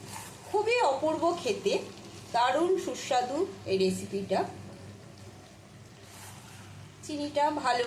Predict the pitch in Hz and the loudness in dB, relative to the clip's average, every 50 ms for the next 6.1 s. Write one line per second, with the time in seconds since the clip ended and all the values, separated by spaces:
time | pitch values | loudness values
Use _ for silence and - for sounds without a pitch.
0 | 240 240 247 247 285 403 - - - 285 277 - - 339 330 320 330 330 330 339 | 2 2 4 4 4 2 0 -2 -6 -4 -2 2 4 4 6 6 6 6 6 6
1 | 392 - - - - - - - - - - - - - - - - - - - | 4 2 -2 -8 -14 -16 -18 -18 -18 -18 -20 -20 -20 -20 -20 -20 -20 -20 -20 -20
2 | - - - - - - - - - - - - - - - - - - - - | -20 -20 -20 -20 -20 -20 -20 -20 -20 -20 -20 -20 -20 -20 -20 -20 -20 -20 -20 -20
3 | - - - - - - - - - - - - - - - - - - - - | -20 -20 -20 -20 -20 -20 -20 -20 -20 -20 -20 -20 -20 -20 -20 -18 -16 -16 -16 -16
4 | - - - - - - - - - - - - - - - 226 202 180 185 - | -16 -18 -18 -18 -18 -18 -18 -18 -20 -20 -20 -20 -18 -10 -4 -2 -2 0 0 -2
5 | 214 - 403 - 427 349 - - - 349 311 269 - 349 349 - 339 330 277 277 | -2 -2 0 2 2 2 2 2 2 0 0 2 2 2 4 4 4 6 6 6
6 | 320 494 | 4 4